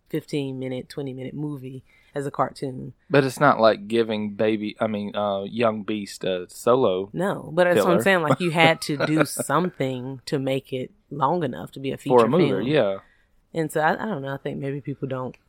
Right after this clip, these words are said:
Speaker 1: like that, but I think that it's really quite funny.
Speaker 2: I
Speaker 1: Like,
Speaker 2: think it's
Speaker 1: it's
Speaker 2: hilarious.
Speaker 1: Yeah. So, I mean,
Speaker 2: 'Cause you were,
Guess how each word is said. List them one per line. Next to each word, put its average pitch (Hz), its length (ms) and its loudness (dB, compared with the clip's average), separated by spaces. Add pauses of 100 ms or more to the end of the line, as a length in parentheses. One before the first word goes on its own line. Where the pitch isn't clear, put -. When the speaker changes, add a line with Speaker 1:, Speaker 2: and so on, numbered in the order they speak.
(400)
Speaker 1:
like 127 280 -4
that, 135 180 -4
but 160 100 -2
I 359 140 -4
think 139 340 -8
that 131 160 -6
it's 131 340 -10 (220)
really 196 340 -6
quite - 360 -8
funny. 139 420 -16 (500)
Speaker 2:
I - 60 0
Speaker 1:
Like, 190 100 -2
Speaker 2:
think 339 120 -2
it's - 100 -2
Speaker 1:
it's 101 80 -12
Speaker 2:
hilarious. 113 640 -2 (420)
Speaker 1:
Yeah. 151 280 -8 (480)
So, 156 480 -6
I 151 60 -6
mean, 156 180 -4
Speaker 2:
'Cause 113 340 0
you 127 240 -6
were, 113 240 -4